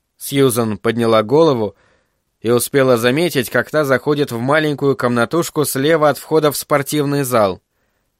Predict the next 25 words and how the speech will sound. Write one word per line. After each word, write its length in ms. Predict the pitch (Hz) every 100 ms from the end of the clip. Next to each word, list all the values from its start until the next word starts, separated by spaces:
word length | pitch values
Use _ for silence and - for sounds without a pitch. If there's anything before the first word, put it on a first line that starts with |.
| _
На 180 | 110 120
Крис 340 | 135 180 156
были 380 | 110 131 127 117
вельветовые 680 | 104 123 127 180 156 139 135
темно-красные 800 | 123 131 127 123 131 120 117 113
брюки 280 | 107 123 113
в 80 | 104
обтяжку 580 | 101 156 160 - 160 - _ _ _ _ _
и 100 | 107
шелковая 540 | 113 175 180 170 160 156
белая 340 | 156 160 160
блузка, 520 | 143 113 - 104 90 _ _ _ _
без 260 | 98 160 147
лифчика, 520 | 156 117 107 - - _ _ _ _
судя 320 | - 139 113
по 120 | 98
тому, 300 | 107 117 151
как 240 | 143 123 -
на 140 | 120
каждом 400 | 120 120 107 104
шагу 340 | - 110 139 139
там 240 | 117 110
все 220 | - 117
подпрыгивало. 800 | 98 123 - 113 98 92 90 - _ _ _ _ _ _ _
«Ну, 240 | 127 139